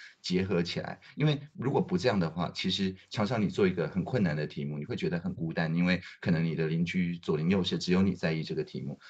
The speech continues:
但是当有这样子全球网络的时候，你就会发现，诶，全世界有上百万人都 care 这个题目，而且全世界各个角落都有人在做，都可以成为朋友，呃，彼此的帮手跟朋友。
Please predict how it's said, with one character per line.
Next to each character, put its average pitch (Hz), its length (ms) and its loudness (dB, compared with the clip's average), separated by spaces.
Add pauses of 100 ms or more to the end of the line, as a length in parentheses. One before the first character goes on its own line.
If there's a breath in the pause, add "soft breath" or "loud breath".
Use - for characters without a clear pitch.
(100)
但 127 100 2
是 110 120 4
当 110 280 2
有 95 140 4
这 85 120 0
样 85 100 4
子 78 100 -4
全 78 160 -4
球 80 140 -2
网 71 120 0
络 80 120 0
的 76 40 -2
时 - 100 -6
候， 80 40 -4
你 76 60 -6
就 85 100 -6
会 78 40 -2
发 82 180 -4
现， 87 180 -4 (240 loud breath)
诶， 95 80 0
全 92 140 0
世 95 120 2
界 95 140 0
有 67 140 0
上 110 200 0
百 69 140 -2
万 80 180 0
人 78 180 -4
都 98 180 4
care 95 260 0
这 82 100 -6
个 - 100 -4
题 - 220 -14
目， 76 160 -6
而 90 120 4
且 - 200 0 (180 loud breath)
全 95 160 2
世 98 120 2
界 95 100 0
各 92 140 0
个 87 100 0
角 - 160 -2
落 73 140 -4
都 78 140 -2
有 78 80 0
人 73 180 -4
在 76 160 -4
做， 71 200 -6 (180 loud breath)
都 90 120 2
可 92 120 -2
以 - 40 0
成 - 160 -6
为 - 120 -6
朋 - 200 -12
友， - 640 -10
呃， 78 220 -2
彼 85 140 -6
此 - 160 -6
的 - 100 -4
帮 85 220 0
手 - 160 -2
跟 67 160 -8
朋 - 200 -10
友。 - 100 -14